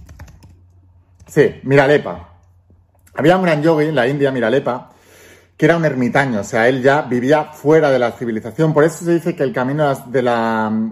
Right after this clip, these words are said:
de la espiritualidad, el camino del guerrero empieza por la soledad. Porque es muy difícil desarrollar estos superpoderes mezclados con la cultura occidental y me-, y mezclados con nuestra sociedad, donde todos son exigencias, todo es estrés, todo es tal, es muy difícil porque estos superpoderes es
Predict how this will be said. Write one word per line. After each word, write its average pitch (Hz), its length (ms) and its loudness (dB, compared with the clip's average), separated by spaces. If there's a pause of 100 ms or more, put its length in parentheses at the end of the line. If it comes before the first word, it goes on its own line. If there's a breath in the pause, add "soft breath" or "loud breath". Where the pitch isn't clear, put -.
de 120 180 -2
la 117 100 0
espiritualidad, 120 600 -2
el 120 80 -2
camino 131 280 -2
del 139 120 2
guerrero 131 240 0
empieza 127 380 -2
por 120 140 -2
la 107 120 0
soledad. 104 480 -4 (540 loud breath)
Porque 143 300 2
es 156 180 -4
muy 165 300 6
difícil 185 480 2
desarrollar 135 480 2
estos 113 260 -4
superpoderes 165 800 2 (200)
mezclados 139 580 2
con 139 140 -4
la 117 120 -2
cultura 123 340 0
occidental 135 500 -2
y 135 40 -2
me-, 120 220 -2
y 131 100 -4
mezclados 131 540 0
con 120 180 -4
nuestra 127 300 -2
sociedad, 117 440 -2
donde 110 220 0
todos 131 280 2
son 139 360 -2 (220 loud breath)
exigencias, 143 880 0
todo 131 160 2
es 127 140 -4
estrés, 143 580 2
todo 123 180 2
es 113 120 -2
tal, 135 260 0
es 131 160 0
muy 175 360 4
difícil 175 420 2
porque 131 200 0
estos 139 220 0
superpoderes 143 600 2
es 143 260 -2